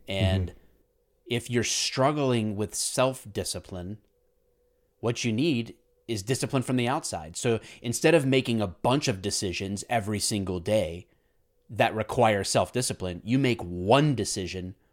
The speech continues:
Speaker 1: for a season of your life that says, "Whatever the coach says, whatever the system is, whatever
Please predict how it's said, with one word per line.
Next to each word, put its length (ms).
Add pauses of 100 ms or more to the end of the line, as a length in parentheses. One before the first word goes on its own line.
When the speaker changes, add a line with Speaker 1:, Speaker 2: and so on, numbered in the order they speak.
Speaker 1:
for 200
a 60
season 420
of 120
your 140
life 260
that 160
says, 380 (340)
"Whatever 480
the 100
coach 360
says, 400 (260)
whatever 400
the 100
system 600
is, 380 (220)
whatever 580